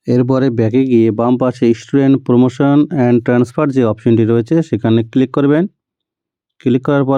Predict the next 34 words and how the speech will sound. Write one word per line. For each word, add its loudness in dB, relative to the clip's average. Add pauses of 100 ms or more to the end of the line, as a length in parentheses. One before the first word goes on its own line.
আবার -2
কতগুলো 0
অপশন -2
বেরোবে, 2
এর 0
মধ্যে 0 (120)
স্টুডেন্ট -2
ট্রান্সফার -2 (160)
আউট 0 (100)
যে 2 (100)
অপশনটি -2
রয়েছে, -2 (800)
সেখানে -2 (120)
ক্লিক -4
করবেন। -4 (640)
এই 0
অপশনে 0 (100)
ক্লিক 2
করার 0
পরে 0 (720)
এখানে 0 (100)
স্টুডেন্টের -2 (100)
কোড 0 (100)
চাইবে, 0 (120)
যে 0 (100)
কোডটিকে -4
আপনারা 0
একটু -4 (100)
আগে -2 (880)
কপি 0
করেছিলেন, 0 (140)
সেই -2 (380)
কোডটিকে -2
এখানে 0